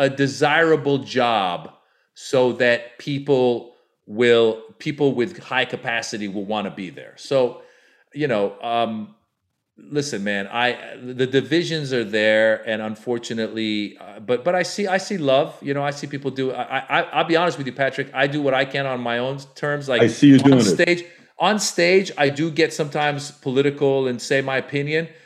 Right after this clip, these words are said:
Speaker 1: but I try as much as I can. When I'm in public, I am su-, I go overboard nice nowadays. If I come to a door,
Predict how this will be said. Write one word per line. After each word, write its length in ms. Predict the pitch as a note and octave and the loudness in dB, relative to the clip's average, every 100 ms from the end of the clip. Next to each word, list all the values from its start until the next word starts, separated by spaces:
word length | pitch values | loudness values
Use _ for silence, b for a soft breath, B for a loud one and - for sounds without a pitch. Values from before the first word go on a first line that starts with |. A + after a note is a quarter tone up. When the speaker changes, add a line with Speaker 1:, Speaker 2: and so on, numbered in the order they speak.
| b - | b 2
Speaker 1:
but 260 | C#3+ C3 - | 4 4 0
I 140 | C#3+ G3+ | 0 0
try 240 | - F#3 | 2 0
as 120 | D#3 | 0
much 180 | E3 D#3+ | -2 -4
as 60 | E3 | -4
I 100 | D3+ | -4
can. 680 | E3 D#3 D#3+ D#3 - B2 A#2+ | -4 -4 -4 -6 -12 -14 -6
When 140 | C3 | -4
I'm 120 | D#3+ | -2
in 100 | D#3 | -4
public, 500 | C#3+ D#3+ D#3 E3 E3 - | 0 0 0 -2 -2 -4
I 120 | D#3 | -4
am 140 | C#3 - _ _ _ - | -4 -8 _ _ _ -16
su-, 480 | - - - F3+ C#3 | -10 -6 -4 -4 0
I 120 | F3+ | 2
go 180 | F3+ - | 2 2
overboard 760 | E3+ E3+ D#3+ C#3+ C#3+ C#3 C3 A2+ | 2 4 2 0 2 6 4 4
nice 420 | A#2+ C3 C3 - | 0 0 -2 -2
nowadays. 520 | G#2 F#2+ F#2 F2+ E2 | -2 -2 -2 -6 -6
If 100 | G#2 | -2
I 60 | F#3+ | -2
come 220 | G3+ F#3 | 0 0
to 60 | D#3 | 0
a 40 | |
door, 560 | C#3+ D3 D#3 E3 E3+ | 2 4 8 6 4